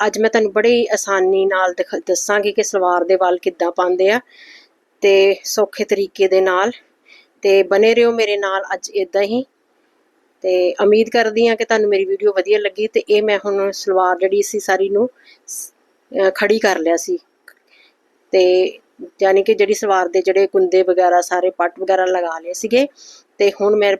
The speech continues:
ਪਾਉਣ ਲੱਗੀ ਸੀ ਚੋਣਾ। ਤੇ ਹੁਣ ਮੈਂ ਸ਼ੁਰੂ ਕਰਨ ਲੱਗੀ ਹਾਂ। ਤੇ ਹੌਲੀ ਹੌਲੀ ਦੇਖਿਓ ਕਿ ਇੱਦਾਂ ਆਸਾਨ ਤਰੀਕੇ ਦੇ ਨਾਲ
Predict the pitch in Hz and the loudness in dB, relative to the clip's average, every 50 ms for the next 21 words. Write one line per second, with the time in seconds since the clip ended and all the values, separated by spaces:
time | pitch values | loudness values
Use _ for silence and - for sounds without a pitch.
0 | - _ 185 185 180 170 175 170 170 190 180 - 220 - - 196 180 165 160 180 | -2 _ -2 0 0 0 -2 -2 -4 -4 -6 -6 -10 -6 -4 -2 -2 0 0 0
1 | 214 254 277 - _ _ - - - _ _ _ _ _ 202 202 202 208 214 202 | -2 -2 -2 -6 _ _ -20 -20 -20 _ _ _ _ _ 2 4 4 4 2 0
2 | - - - _ _ _ _ _ _ _ _ _ _ _ _ _ _ _ _ _ | -4 -14 -20 _ _ _ _ _ _ _ _ _ _ _ _ _ _ _ _ _
3 | - 214 208 220 214 - - 226 220 226 220 214 190 185 185 180 180 170 - 185 | -2 0 2 2 2 0 0 -2 -2 0 2 0 2 2 0 0 0 -2 -2 -4
4 | 196 220 254 269 _ _ _ _ _ - 175 170 180 - _ _ _ _ _ _ | -2 -2 -4 -6 _ _ _ _ _ -6 -6 -4 -6 -8 _ _ _ _ _ _
5 | _ - 226 240 240 254 240 247 226 214 220 190 185 180 - - - 220 262 285 | _ 0 0 2 2 2 2 2 0 0 2 0 0 -2 0 -2 -2 -2 -2 -4
6 | - _ _ _ _ _ _ _ _ _ _ _ _ - - 175 220 202 180 208 | -8 _ _ _ _ _ _ _ _ _ _ _ _ -6 0 0 0 2 2 0
7 | 208 214 202 - - _ _ _ _ _ _ _ _ _ _ _ _ _ _ _ | 0 0 -2 -4 -10 _ _ _ _ _ _ _ _ _ _ _ _ _ _ _
8 | _ _ _ _ _ _ _ _ _ _ _ _ _ _ _ - - 139 - - | _ _ _ _ _ _ _ _ _ _ _ _ _ _ _ -4 -2 -2 0 0
9 | 208 196 196 196 196 208 202 202 - _ - 202 202 202 196 202 | 2 2 0 0 0 -2 -2 -2 -2 _ -2 0 2 2 0 0